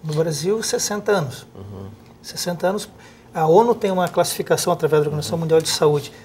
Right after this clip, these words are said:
Speaker 1: Países chamados em desenvolvimento, e hoje isso é muito questionável, né, mas não foi mudado ainda, ah, sessenta anos em diante.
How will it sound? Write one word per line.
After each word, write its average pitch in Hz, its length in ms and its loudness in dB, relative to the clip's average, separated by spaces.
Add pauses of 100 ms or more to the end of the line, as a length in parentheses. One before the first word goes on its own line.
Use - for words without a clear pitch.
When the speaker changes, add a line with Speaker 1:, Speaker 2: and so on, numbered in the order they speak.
(160)
Speaker 1:
Países 196 460 4
chamados 170 560 2
em 190 160 -2
desenvolvimento, 165 920 0
e 147 120 -2
hoje 156 260 0
isso 160 320 -8 (500)
é 151 60 -4
muito 156 280 -6
questionável, 147 720 -8
né, 147 120 -8
mas 143 140 -6
não 147 80 -6
foi 151 180 -4
mudado 147 400 -6
ainda, 190 260 -4 (500)
ah, 160 540 2 (120)
sessenta 190 600 0
anos 185 220 -2
em 190 80 -4
diante. 160 480 0